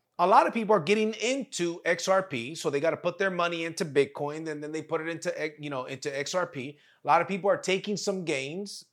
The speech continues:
and they're tr-, you know, converting them to other assets. But just in general, because of this news happens, it's good for crypto everywhere, right? So people are, uh, out there, um, you know,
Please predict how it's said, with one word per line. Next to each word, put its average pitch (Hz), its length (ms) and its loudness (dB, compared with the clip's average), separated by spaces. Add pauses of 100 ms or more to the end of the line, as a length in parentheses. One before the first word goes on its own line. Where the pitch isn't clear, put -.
and 151 360 0
they're 147 120 -2
tr-, - 260 -10
you 147 160 -10
know, 120 180 -6
converting 147 440 -6
them 147 140 -10
to 165 200 -10
other 151 220 0
assets. 131 480 0 (400)
But 185 160 2
just 226 340 4
in 233 240 -4
general, 139 680 -2 (300)
because 165 300 -2
of 147 160 -4
this 170 220 -2
news 160 260 -6
happens, 170 560 -2
it's 139 160 -8
good 170 320 -4
for 156 520 -6 (200)
crypto 156 540 -4
everywhere, 113 440 -6
right? 139 300 -4
So 156 160 -2
people 175 300 -6
are, 160 260 -2
uh, 135 220 -4
out 160 220 -2
there, 156 320 -2 (840)
um, 131 460 2 (720)
you 247 120 4
know, 143 240 0